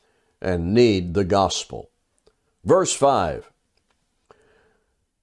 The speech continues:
"But if our unrighteousness demonstrates the righteousness of God, what shall we say? Is God unjust, who inflicts wrath?" And in parenthesis it says,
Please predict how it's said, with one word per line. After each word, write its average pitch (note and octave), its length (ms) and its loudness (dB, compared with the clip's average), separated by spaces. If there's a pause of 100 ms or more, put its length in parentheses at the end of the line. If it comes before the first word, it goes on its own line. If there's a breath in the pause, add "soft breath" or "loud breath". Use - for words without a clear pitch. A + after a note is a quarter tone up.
(140)
"But D3 200 2
if E3+ 180 0
our C#3 320 2
unrighteousness C#3+ 1300 2
demonstrates C3+ 1000 2
the A2+ 140 6
righteousness A#2+ 840 2
of G2 180 2
God, C3 380 2
what B2 220 2
shall G#2 300 2
we G#2 160 0
say? B2 420 2
Is G2+ 240 0
God A#2+ 340 4
unjust, A2+ 760 2 (680)
who C3 160 6
inflicts B2+ 800 0 (100)
wrath?" C#3 560 0 (680)
And G#2 160 0
in G#2+ 180 2
parenthesis G#2+ 800 0
it F2 120 -8
says, G#2+ 340 2